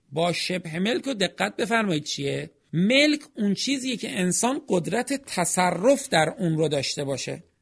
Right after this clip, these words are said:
ولی شبه ملک چیزیه که انسان شبیه مالکه ولی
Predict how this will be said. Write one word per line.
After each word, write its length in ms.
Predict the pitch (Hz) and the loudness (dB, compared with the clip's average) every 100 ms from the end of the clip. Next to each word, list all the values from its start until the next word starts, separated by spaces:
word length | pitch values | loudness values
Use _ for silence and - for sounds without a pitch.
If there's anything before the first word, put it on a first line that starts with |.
| _ | _
ولی 400 | 147 175 262 294 | 0 4 4 4
شبه 640 | 262 - 180 180 143 151 175 | 0 0 0 0 0 -2 0
ملک 460 | 180 220 262 269 - _ _ | 2 4 2 2 -6 _ _
چیزیه 640 | - - 269 220 165 143 | -4 0 0 0 0 -2
که 280 | 127 151 131 - | -2 -6 -8 -8
انسان 640 | 156 151 - 220 208 135 - - | -6 -4 -2 0 0 -2 -8 -12
شبیه 720 | - - 156 180 294 240 226 | -6 0 2 6 6 6 6
مالکه 720 | 185 160 147 139 - 123 110 | 4 4 2 0 -2 -4 -2
ولی 260 | 139 208 | 0 2